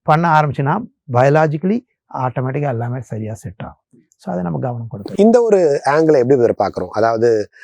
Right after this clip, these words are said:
Speaker 2: இந்த மிருகங்கள் எல்லாமே படைக்கப்பட்டதே வந்து உங்களுக்காக தான்.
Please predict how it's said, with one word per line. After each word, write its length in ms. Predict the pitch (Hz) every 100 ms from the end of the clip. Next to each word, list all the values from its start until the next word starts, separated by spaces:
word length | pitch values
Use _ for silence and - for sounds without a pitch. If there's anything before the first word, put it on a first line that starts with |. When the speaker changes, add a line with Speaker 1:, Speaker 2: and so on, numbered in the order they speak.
| - - - - - _ - _ -
Speaker 2:
இந்த 180 | 175 156
மிருகங்கள் 420 | 180 214 208 180
எல்லாமே 260 | 160 151
படைக்கப்பட்டதே 760 | 180 147 160 180 160 143 143 160
வந்து 380 | 139 131 160 165
உங்களுக்காக 520 | 139 143 151 127 113
தான். 260 | 98 104